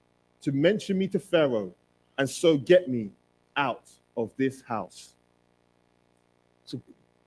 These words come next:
unusual thing for Joseph to say. Why is he saying that for? He's in prison. He's not getting out of there.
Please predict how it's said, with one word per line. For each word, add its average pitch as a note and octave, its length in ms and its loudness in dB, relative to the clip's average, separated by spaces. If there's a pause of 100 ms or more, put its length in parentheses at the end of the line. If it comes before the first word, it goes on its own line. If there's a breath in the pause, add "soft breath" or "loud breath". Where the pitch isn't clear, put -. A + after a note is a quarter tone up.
(160)
unusual C#3+ 600 2
thing C#3 240 -2
for C3 100 -4
Joseph B2 380 0
to - 80 -18
say. C3 300 -6 (480)
Why G3+ 160 4
is G#3 80 2
he A3 40 4
saying C#4 300 6
that F3 160 4
for? C3 240 4
He's E3+ 140 6
in A3 80 4
prison. G3 480 4 (560)
He's - 80 -12
not - 120 -8
getting D#3 280 6
out C#3+ 100 2
of A#2+ 120 -4
there. G3+ 300 6